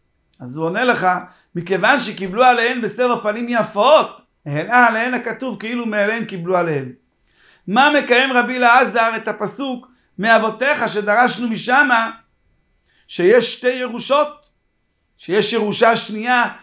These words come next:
שהקדוש ברוך הוא היטיב להם יותר מאבותיהם, הרי בירושה השנייה בכלל לא קדשה הארץ. אז הוא אומר, פתר לה לעתיד לבוא.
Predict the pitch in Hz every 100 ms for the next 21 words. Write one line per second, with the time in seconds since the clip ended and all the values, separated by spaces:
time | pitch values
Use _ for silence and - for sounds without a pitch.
0 | _ - 208 208 202 208 214 214 247 233
1 | 233 220 214 - 262 311 294 254 233 233
2 | 196 175 175 196 196 185 190 233 220 214
3 | 233 220 185 233 240 240 - _ _ _
4 | 190 247 240 233 254 240 226 208 190 185
5 | - - _ _ _ _ _ _ _ _
6 | _ _ _ _ _ _ _ _ 139 143
7 | 135 185 247 240 208 - 208 220 208 185
8 | 170 - 180 156 165 143 135 131 127 127
9 | 127 127